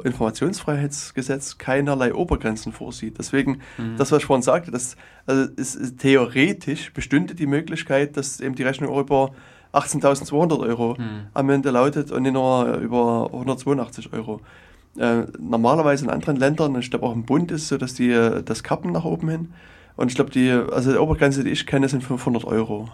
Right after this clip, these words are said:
Speaker 1: Also sozusagen, das ist einer, also so die Ma-, ich weiß nicht, ob's in allen Gesetzen ist, die es gibt,
Speaker 2: Mhm.
Speaker 1: aber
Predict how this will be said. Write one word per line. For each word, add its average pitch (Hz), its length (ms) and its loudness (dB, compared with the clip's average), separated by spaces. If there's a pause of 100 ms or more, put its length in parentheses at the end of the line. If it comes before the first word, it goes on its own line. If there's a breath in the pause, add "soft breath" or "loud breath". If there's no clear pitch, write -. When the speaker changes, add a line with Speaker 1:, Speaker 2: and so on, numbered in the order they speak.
Speaker 1:
Also 117 320 4 (440 loud breath)
sozusagen, 123 280 0
das 127 140 0
ist - 800 -8
einer, 123 380 4
also 120 200 -4
so 120 100 -4
die 120 80 -2
Ma-, 117 200 4
ich - 120 -4
weiß 127 120 2
nicht, 135 100 2
ob's - 80 -6
in 113 60 0
allen 131 260 4
Gesetzen 131 580 -2
ist, - 280 -8
die 127 60 0
es 120 140 -4
gibt, 90 200 -4
Speaker 2:
Mhm. - 60 0
Speaker 1:
aber 113 180 4